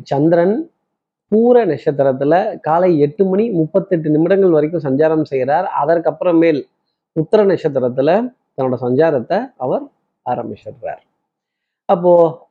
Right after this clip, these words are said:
அவிட்ட நட்சத்திரத்துல இருப்பவர்களுக்கு இன்னைக்கு சந்திராஷ்டமம். நம்ம சக்தி விகடன் நேயர்கள் யாராவது அவிட்ட நட்சத்திரத்துல இருந்தால், "தம்பி, இன்னும் டீ வரல." "இல்ல, அதாவது டோக்கன் வாங்கி டீ தரேன்பாங்க." "என்னது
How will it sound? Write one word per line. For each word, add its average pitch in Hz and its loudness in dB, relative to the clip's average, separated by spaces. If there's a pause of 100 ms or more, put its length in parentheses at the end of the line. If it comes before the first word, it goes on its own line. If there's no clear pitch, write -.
அவிட்ட 226 2
நட்சத்திரத்துல 147 -2
இருப்பவர்களுக்கு 117 -4 (760)
இன்னைக்கு 160 0 (880)
சந்திராஷ்டமம். 117 -4 (1200)
நம்ம 208 0
சக்தி 165 0
விகடன் 139 2
நேயர்கள் 127 -2
யாராவது 107 -6 (1120)
அவிட்ட 170 0
நட்சத்திரத்துல 131 -4
இருந்தால், 110 -4 (520)
"தம்பி, 143 2 (120)
இன்னும் 139 0
டீ 165 4
வரல." 117 -2 (600)
"இல்ல, 165 0
அதாவது 143 0
டோக்கன் 180 2
வாங்கி 151 2
டீ 151 4
தரேன்பாங்க." 127 -2
"என்னது 139 -2